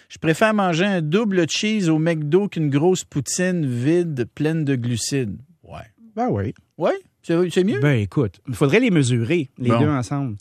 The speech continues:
Speaker 1: Bon.
Speaker 2: Ben, tu sais, c'est salé, hein, de la, moi, j'adore la poutine. Moi, je fais de la poutine inversée depuis longtemps, là, qui est une petite croquette, là.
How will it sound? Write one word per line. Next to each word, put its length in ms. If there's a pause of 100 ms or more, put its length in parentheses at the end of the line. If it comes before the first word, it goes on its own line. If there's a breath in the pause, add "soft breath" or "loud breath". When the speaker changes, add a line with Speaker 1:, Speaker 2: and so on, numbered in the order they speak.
Speaker 1:
Bon. 140 (380 loud breath)
Speaker 2:
Ben, 60
tu 60
sais, 80
c'est 100
salé, 340
hein, 100
de 60
la, 380 (160)
moi, 140
j'adore 320
la 140
poutine. 280
Moi, 140
je 60
fais 60
de 60
la 80
poutine 240
inversée 320
depuis 260
longtemps, 420
là, 140
qui 120
est 80
une 60
petite 160
croquette, 460
là. 60